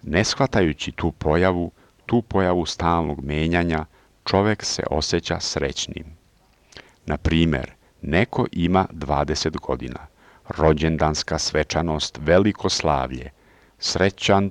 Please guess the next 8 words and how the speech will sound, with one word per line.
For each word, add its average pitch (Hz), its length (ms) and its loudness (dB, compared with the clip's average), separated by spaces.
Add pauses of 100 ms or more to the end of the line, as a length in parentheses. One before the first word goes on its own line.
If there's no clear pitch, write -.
ti 104 180 2
rođendan, 76 800 0
srećan 90 800 0 (140)
ti 92 160 2
rođendan." 71 720 2 (520)
Jadnik 78 500 0
ne 73 180 -4
shvata 98 480 -2